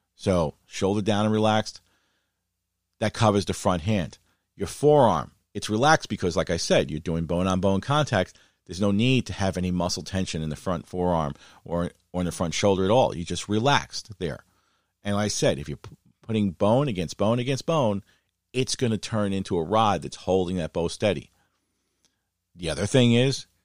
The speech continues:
now we gotta talk about the back end of the system. Like in all machines, the bow is a machine that's gonna repeat itself every single time. But the operator is another part of that machine. If part of the machine is not functioning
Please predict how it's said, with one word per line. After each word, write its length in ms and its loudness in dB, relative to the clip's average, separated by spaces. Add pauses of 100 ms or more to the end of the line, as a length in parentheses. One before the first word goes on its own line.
(180)
now 240 0
we 120 4
gotta 120 4
talk 220 0
about 380 0
the 100 -4
back 400 -2
end 240 -2
of 60 -2
the 60 -6
system. 400 -4 (720)
Like 220 4
in 80 6
all 160 10
machines, 640 2 (520)
the 80 -14
bow 240 4
is 80 0
a 20 2
machine 360 4
that's 120 -2
gonna 160 -2
repeat 480 -4
itself 460 -2
every 180 0
single 180 -2
time. 380 -4 (460)
But 100 -4
the 140 -4
operator 680 2 (280)
is 180 2
another 300 4
part 260 2
of 80 2
that 160 2
machine. 420 -2 (1160)
If 260 0
part 240 8
of 60 4
the 60 2
machine 480 2
is 120 -4
not 240 -2
functioning 720 0